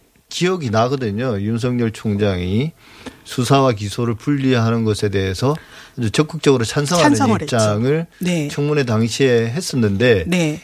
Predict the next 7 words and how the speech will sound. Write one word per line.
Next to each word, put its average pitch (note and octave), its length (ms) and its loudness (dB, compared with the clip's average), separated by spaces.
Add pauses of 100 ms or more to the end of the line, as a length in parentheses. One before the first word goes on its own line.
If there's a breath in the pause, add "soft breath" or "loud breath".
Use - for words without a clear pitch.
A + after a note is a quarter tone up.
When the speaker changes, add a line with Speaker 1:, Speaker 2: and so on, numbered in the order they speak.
Speaker 1:
이번에 E3 380 2
이제 A#2+ 380 0
사퇴하는 D3 720 0
것의 B2 960 -2 (220)
가장 E3+ 260 -2
큰 F#3 280 -2
명분이 A#2 840 0